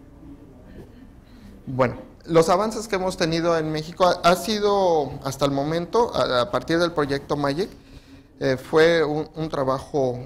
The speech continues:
un poco más, eh, detenido, y a partir del proyecto magic, eh, eh,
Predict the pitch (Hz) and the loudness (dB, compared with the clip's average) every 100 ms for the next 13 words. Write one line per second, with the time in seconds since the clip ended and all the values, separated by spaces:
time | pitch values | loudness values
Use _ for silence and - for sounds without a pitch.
0 | - 143 139 147 135 135 135 135 135 - | -12 -10 -4 -2 -2 -4 0 0 -2 -8
1 | - 131 117 113 110 113 - 123 117 123 | -6 -4 -2 -4 -6 -10 -4 -4 0 -2
2 | 127 151 226 - - - - - 156 127 | 0 -4 -6 -14 -20 -20 -20 -6 0 2
3 | 165 - 175 180 180 160 160 - 165 160 | 0 -2 -2 -2 -4 -6 -4 -2 0 0
4 | 160 170 170 62 - - - 139 123 120 | -2 -4 -6 -12 -14 -16 -8 -2 -2 0
5 | 117 117 | -2 -4